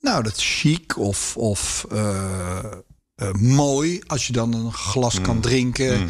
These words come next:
Speaker 1: en het achter je kan laten. Want anders, anders tors je het allemaal maar mee, joh.
Speaker 2: Een beetje dat je balans kunt houden.
Speaker 1: Ja.
Speaker 2: Mm.
Speaker 1: Ja.
Speaker 2: En als jij nu, eh, terug zou kunnen gaan naar de kleine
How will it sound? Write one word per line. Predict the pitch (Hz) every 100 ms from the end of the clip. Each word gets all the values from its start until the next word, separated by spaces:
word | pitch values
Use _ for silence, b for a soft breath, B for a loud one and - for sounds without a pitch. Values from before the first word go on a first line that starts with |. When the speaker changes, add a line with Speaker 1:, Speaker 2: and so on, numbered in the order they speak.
| 73 B B B -
Speaker 1:
en | 147
het | -
achter | 190 - -
je | 147
kan | - 113
laten. | 101 90
Want | 160
anders, | 165 160 - 190
anders | 175 -
tors | - 190 -
je |
het | 185
allemaal | 180 170
maar | 160
mee, | 170 180
joh. | 120 85
Speaker 2:
Een | 101
beetje | 113 -
dat | -
je | 104
balans | 90 95 92 -
kunt | - 73 - - - -
houden. | - - 78 233
Speaker 1:
Ja. | 262 202 - - - _ _
Speaker 2:
Mm. | - 85
Speaker 1:
Ja. | - - B B B -
Speaker 2:
En | 127 127 -
als | 135 117 -
jij | 113 110
nu, | 101 95 90 87
eh, | 85
terug | 80 - 117
zou | - 101
kunnen | 95
gaan | 90 92
naar | 85 82
de |
kleine | - 90 78 90 87